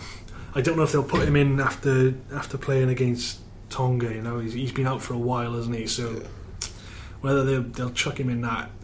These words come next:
Speaker 1: that deep end, so to speak, they'll probably stick with, with Hill against South Africa. But yeah, I, I like it. Two very, very big blokes. Um, probably two of the biggest in the squad, I'd imagine. Um,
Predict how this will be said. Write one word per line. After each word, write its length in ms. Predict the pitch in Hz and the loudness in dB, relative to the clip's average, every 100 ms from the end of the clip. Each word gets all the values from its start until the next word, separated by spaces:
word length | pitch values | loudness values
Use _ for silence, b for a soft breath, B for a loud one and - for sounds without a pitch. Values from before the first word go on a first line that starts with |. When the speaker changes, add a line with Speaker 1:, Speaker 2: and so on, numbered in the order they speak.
| - | -12
Speaker 1:
that 220 | 117 - | -10 -8
deep 220 | 120 110 | -8 -6
end, 200 | 110 104 | -6 -4
so 120 | - | -6
to 120 | 104 104 | -6 -6
speak, 300 | - 104 95 | -6 -8 -8
they'll 120 | 104 | -8
probably 320 | - 110 107 | -6 -8 -6
stick 320 | - 110 - | -6 -8 -6
with, 320 | 95 98 - - | -8 -8 -12 -12
with 160 | 110 101 | -10 -8
Hill 220 | 120 104 | -4 -4
against 520 | 98 98 98 - - | -4 -4 -6 -8 -8
South 200 | - 110 | -10 -6
Africa. 440 | 104 104 98 110 104 | -6 -8 -10 -10 -6
But 200 | 117 107 B B B B B B B | -6 -8 B B B B B B B
yeah, 380 | 175 202 208 - - - | 10 10 10 2 -6 -6
I, 40 | |
I 60 | 135 | 2
like 300 | 170 190 190 | 6 6 12
it. 220 | 202 143 | 12 12
Two 300 | - 180 135 | 8 10 10
very, 400 | 127 135 196 160 | 10 12 12 12
very 320 | 139 156 143 135 | 8 8 6 6
big 260 | 156 135 | 6 6
blokes. 480 | 143 147 165 - - - - - - - - | 6 6 6 2 -2 -6 -14 -14 -14 -12 -6
Um, 240 | 139 131 127 | 0 2 4
probably 260 | 175 175 | 4 4
two 140 | 139 143 | 6 4
of 60 | |
the 60 | 131 | 4
biggest 340 | 143 135 127 | 6 6 6
in 80 | 143 | 2
the 60 | 127 | 2
squad, 340 | - 147 147 | 2 4 4
I'd 120 | 123 | 2
imagine. 600 | 107 117 123 120 104 117 - - - - - - - 131 - | 0 0 0 0 -2 -2 -8 -12 -12 -12 -12 -12 -12 -12 -10
Um, 420 | - 113 110 110 | -4 -2 -2 -4